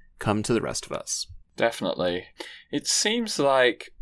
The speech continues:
Speaker 2: th-, everything that Paul talked about in there has kind of come to fruition. Um, and I think the biggest change that s-, has come out has been all the configuration, um,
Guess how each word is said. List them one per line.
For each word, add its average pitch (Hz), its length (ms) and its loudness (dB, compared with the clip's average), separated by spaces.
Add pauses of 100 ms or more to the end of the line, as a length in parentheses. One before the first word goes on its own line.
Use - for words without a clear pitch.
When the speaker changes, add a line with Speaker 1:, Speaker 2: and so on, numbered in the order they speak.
(160)
Speaker 2:
th-, - 200 -6
everything 151 400 2
that 127 160 0
Paul 117 220 2
talked - 320 0
about 101 220 2
in 104 120 -2
there 95 180 2
has 95 200 -2
kind 95 200 -2
of - 220 -6
come 104 300 -2
to - 120 -2
fruition. 92 680 0 (240)
Um, 92 340 0 (360)
and 123 180 6
I 143 140 6
think 165 200 4
the 156 80 2
biggest 139 380 2
change 120 320 2
that 101 220 4 (140)
s-, - 520 -2
has 117 300 2
come 110 480 2
out 113 400 6 (560)
has 113 340 4
been 113 180 2
all 107 140 4
the 101 100 4
configuration, 98 1000 2 (420)
um, 92 960 0